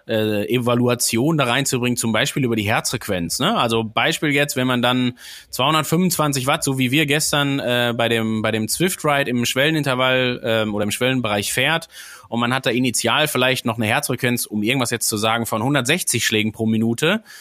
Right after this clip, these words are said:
äh, und vier Wochen später ist das bei gleicher Leistung nur noch hundertfünfundvierzig Schläge pro Minute, dann kann man sich schon mal die Frage auf jeden Fall dahingehend beantworten, als dass die gleiche Leistung subjektiv auf einmal weniger belastend ist. So.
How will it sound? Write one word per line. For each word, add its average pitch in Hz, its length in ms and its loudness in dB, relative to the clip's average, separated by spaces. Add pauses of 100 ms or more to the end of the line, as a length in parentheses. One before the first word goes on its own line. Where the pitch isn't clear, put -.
(260)
äh, 117 280 2
und 127 400 0
vier - 400 -2
Wochen 135 200 0
später 143 600 0
ist 131 120 -2
das 127 100 -2
bei 120 140 2
gleicher 127 340 2
Leistung 127 460 2
nur 131 100 0
noch 123 120 -2
hundertfünfundvierzig 135 800 -2
Schläge 117 300 0
pro 113 160 -4
Minute, 120 520 0 (420)
dann 110 120 -2
kann 135 160 0
man 156 120 2
sich 151 140 0
schon 143 120 0
mal 147 100 0
die 123 100 -2
Frage 143 340 2
auf 120 80 0
jeden 147 160 0
Fall 143 240 2
dahingehend 143 500 2
beantworten, 143 640 0
als 120 220 -2
dass 127 180 0
die 120 140 -2
gleiche 127 320 2
Leistung 151 640 0
subjektiv 131 680 -2
auf 127 120 -2
einmal 127 420 0
weniger 127 340 2
belastend 110 500 0
ist. 92 300 -6
So. 101 240 -4